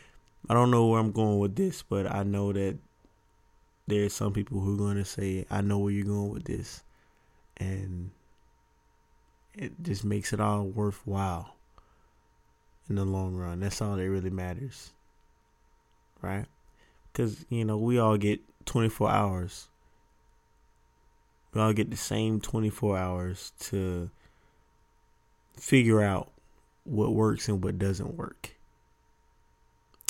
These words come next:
And that's why I call it Just Another Day.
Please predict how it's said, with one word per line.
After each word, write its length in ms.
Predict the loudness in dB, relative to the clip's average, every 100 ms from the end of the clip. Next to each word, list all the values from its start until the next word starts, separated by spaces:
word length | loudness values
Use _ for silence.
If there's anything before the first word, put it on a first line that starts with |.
| -8 -12 -4
And 180 | 0 2
that's 240 | 2 0
why 180 | -2 -2
I 20 |
call 280 | -4 -4 -4
it 100 | -4
Just 280 | -4 -4 -4
Another 280 | -6 -6 -6
Day. 260 | -6 -6